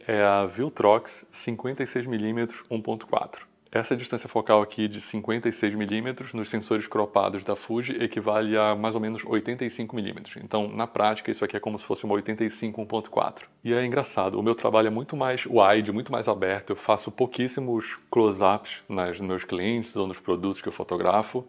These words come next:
mas frequentemente nos ensaios que eu tenho feito, as minhas fotos favoritas estão saindo dessa lente aqui. Ela é muito bacana. Em breve vai ter review. Agora, outra lente nova, essa aqui é a última que eu comprei, na verdade, também da Viltrox. Essa aqui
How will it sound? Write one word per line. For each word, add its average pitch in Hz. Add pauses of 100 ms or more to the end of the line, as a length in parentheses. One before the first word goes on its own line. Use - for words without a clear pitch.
mas 104
frequentemente 131
nos 104
ensaios 101
que -
eu 104
tenho 101
feito, 98
as 95
minhas 98
fotos 104
favoritas 107 (100)
estão -
saindo 104
dessa 98
lente 98
aqui. - (220)
Ela 104
é -
muito 92
bacana. 104 (380)
Em 120
breve 107
vai 110
ter 107
review. 107 (680)
Agora, 101
outra 120
lente 123
nova, 110
essa 113
aqui 110
é -
a 113
última 131
que -
eu 120
comprei, 107
na 107
verdade, 101 (400)
também 135
da 135
Viltrox. 107
Essa 107
aqui 107